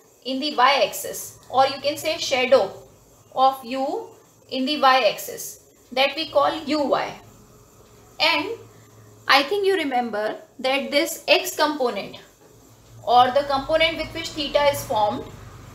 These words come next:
that is u cos theta, and the second component is u sin theta. So remember the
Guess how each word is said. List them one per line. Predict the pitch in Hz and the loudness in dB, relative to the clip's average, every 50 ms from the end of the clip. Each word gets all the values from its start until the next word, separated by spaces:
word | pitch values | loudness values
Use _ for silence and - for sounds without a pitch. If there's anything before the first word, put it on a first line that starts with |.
| - - - | -20 -12 -2
that | 233 262 269 269 | 0 2 2 2
is | 302 330 320 | 0 -4 -4
u | 254 254 294 320 330 311 - | -4 -4 -4 -4 -4 -4 0
cos | 277 233 208 220 - - | 4 4 4 4 4 0
theta, | - 285 277 269 - 302 349 466 480 - - - - - - - - - - - - - - - - - - - - - - - - - - - - - - - - - - - - - - - - - - - - - - - - - - - - - - - - - - | -6 -8 -8 0 2 4 4 4 0 -2 -8 -14 -14 -14 -14 -14 -14 -14 -14 -14 -14 -14 -14 -14 -14 -14 -14 -14 -14 -16 -16 -16 -16 -16 -16 -18 -18 -18 -18 -18 -20 -20 -20 -20 -20 -20 -20 -20 -20 -20 -20 -20 -20 -20 -20 -20 -20 -20 -20 -20 -20 -20 -20 -20 -20 -10 -2
and | - 285 330 403 392 | 2 2 2 4 4
the | 392 392 | 4 2
second | 403 - 320 - - 311 320 339 | 2 2 -4 -6 -6 -6 -8 -4
component | 320 302 285 285 285 285 277 269 277 285 294 392 - - - - - - - - - - - - - - - - - - - - - - - - - - - | -4 -4 -4 -2 -2 -4 -2 -2 -2 -4 -6 -6 -10 -14 -18 -20 -20 -20 -20 -20 -20 -20 -20 -20 -20 -20 -20 -20 -20 -20 -20 -20 -20 -20 -20 -20 -20 -12 -6
is | 254 285 294 269 | -4 -4 -4 -4
u | 254 262 302 320 359 | -4 -4 -4 -4 -6
sin | - - - 226 220 208 202 | -4 -2 -2 -2 -2 -2 -6
theta. | 208 202 180 - 208 - - - - - - _ _ _ _ _ _ _ _ _ _ _ _ - - - _ _ _ - - _ _ _ - - - | -8 -12 -10 -8 -8 -8 -8 -12 -18 -20 -20 _ _ _ _ _ _ _ _ _ _ _ _ -20 -20 -20 _ _ _ -20 -20 _ _ _ -20 -20 -16
So | - - 285 277 | -10 -6 -2 0
remember | 277 277 269 285 311 320 339 392 415 440 466 - - - - - - - - - _ - - _ - - _ | 0 0 0 0 -2 0 0 0 0 0 0 -2 -6 -12 -20 -20 -20 -20 -20 -20 _ -20 -20 _ -20 -16 _
the | - 220 269 | 0 0 0